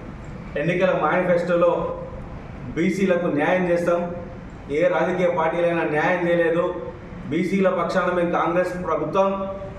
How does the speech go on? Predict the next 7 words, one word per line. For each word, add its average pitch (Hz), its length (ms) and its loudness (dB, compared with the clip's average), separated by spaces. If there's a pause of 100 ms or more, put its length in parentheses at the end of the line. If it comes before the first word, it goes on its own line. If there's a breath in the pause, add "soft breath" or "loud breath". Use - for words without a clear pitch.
(260)
మేనిఫెస్టోలో 175 680 0
ప్రకటించినట్టుగా 170 800 0
నలభై 156 340 2
రెండు 175 220 0
శాతం 160 380 0
రిజర్వేషన్లు 160 540 0
ప్రకటిస్తా" 156 840 0